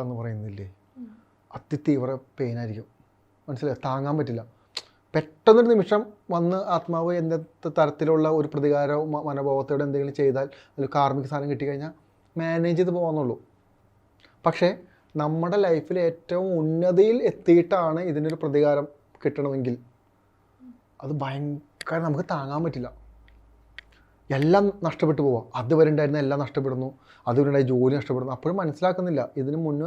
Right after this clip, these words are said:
Speaker 1: അവൻ കൊടുത്തിരിക്കുന്ന പെയിൻ എന്താണെന്ന്. മനസ്സിലായോ?
Speaker 2: അവന്
Speaker 1: എപ്പോ
Speaker 2: കിട്ടിയിരിക്കുന്ന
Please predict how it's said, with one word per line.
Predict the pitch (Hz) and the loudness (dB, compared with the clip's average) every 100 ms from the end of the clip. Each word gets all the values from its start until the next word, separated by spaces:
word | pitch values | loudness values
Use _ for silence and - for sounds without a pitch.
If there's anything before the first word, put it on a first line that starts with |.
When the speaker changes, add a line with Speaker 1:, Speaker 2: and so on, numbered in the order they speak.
| 156 | -4
Speaker 1:
അവൻ | 143 175 _ _ - | -6 -10 _ _ 2
കൊടുത്തിരിക്കുന്ന | 143 123 156 151 151 151 | 2 2 0 0 -2 2
പെയിൻ | 139 135 143 | 2 2 0
എന്താണെന്ന്. | 135 120 110 - 143 | -4 -4 -8 -10 -10
മനസ്സിലായോ? | 123 131 107 - - - | -6 -4 -6 -10 -20 -8
Speaker 2:
അവന് | 240 262 | -8 0
Speaker 1:
എപ്പോ | - | -2
Speaker 2:
കിട്ടിയിരിക്കുന്ന | - 247 233 247 | -2 -8 -10 -12